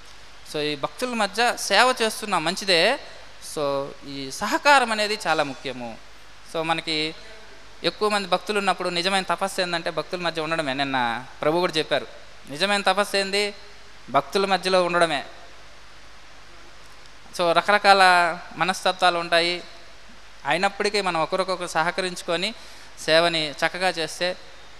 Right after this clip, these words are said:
ఆ, ప్రభుపాదుల వారు హ్యాపీ అవుతారు, ప్రభుపాదుల వారు హ్యాపీ అయితే కృష్ణ హ్యాపీ అవుతారు. సహకారం, సహకరించుకోవడం అనేది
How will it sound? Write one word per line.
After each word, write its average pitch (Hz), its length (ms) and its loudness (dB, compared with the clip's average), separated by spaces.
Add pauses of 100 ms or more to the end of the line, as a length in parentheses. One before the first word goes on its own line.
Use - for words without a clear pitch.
(100)
ఆ, - 80 -8 (540)
ప్రభుపాదుల 151 380 2
వారు 143 160 2
హ్యాపీ 139 240 -4
అవుతారు, 127 240 -6
ప్రభుపాదుల 151 320 0
వారు 147 100 2
హ్యాపీ 139 200 -4
అయితే 135 240 -6
కృష్ణ - 320 -8
హ్యాపీ 127 260 -6
అవుతారు. - 460 -10 (1400)
సహకారం, 165 580 2 (120)
సహకరించుకోవడం 175 680 -2
అనేది 143 400 -4